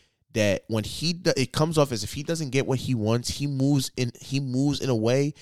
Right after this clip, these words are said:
that kind of annoys everybody, and everyone else has to pick up the pieces. And I think that's what's irritating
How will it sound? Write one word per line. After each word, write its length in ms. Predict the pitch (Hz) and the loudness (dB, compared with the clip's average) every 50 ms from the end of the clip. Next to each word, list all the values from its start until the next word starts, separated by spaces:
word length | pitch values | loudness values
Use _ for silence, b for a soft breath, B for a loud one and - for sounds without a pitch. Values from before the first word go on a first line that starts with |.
| B B B B | B B B B
that 200 | - 127 127 - | 0 0 0 0
kind 220 | - - 143 143 139 | 0 0 2 2 4
of 80 | 101 | 2
annoys 400 | 110 107 101 101 113 123 135 135 - | 2 0 2 2 2 2 2 2 2
everybody, 380 | - 143 143 135 147 147 143 | 0 0 2 2 2 2 2
and 100 | 135 113 - | 0 -2 -2
everyone 320 | - 120 117 120 120 117 | -4 -2 0 0 0 0
else 100 | 113 110 | 0 0
has 160 | - 117 107 - | 0 -2 -4 -4
to 60 | 107 | -4
pick 180 | - 117 104 | -4 -4 -4
up 100 | - 101 | -4 -6
the 80 | - - | -6 -6
pieces. 480 | - - 104 95 - - - - - - b b b b b b | -8 -6 -6 -4 -6 -6 -8 -10 -18 -20 b b b b b b
And 180 | - 117 110 92 | -2 0 0 2
I 80 | 110 117 | 0 2
think 340 | - - 139 120 101 104 | 2 2 0 0 -2 -4
that's 300 | - 113 127 135 - - | -2 0 0 0 0 -4
what's 260 | 131 123 123 - - - - | -4 -4 -4 -4 -6 -12 -10
irritating 680 | - 117 120 120 113 - 120 104 98 95 98 95 95 | -6 -4 -4 -4 -4 -4 -4 -4 -4 -4 -6 -6 -8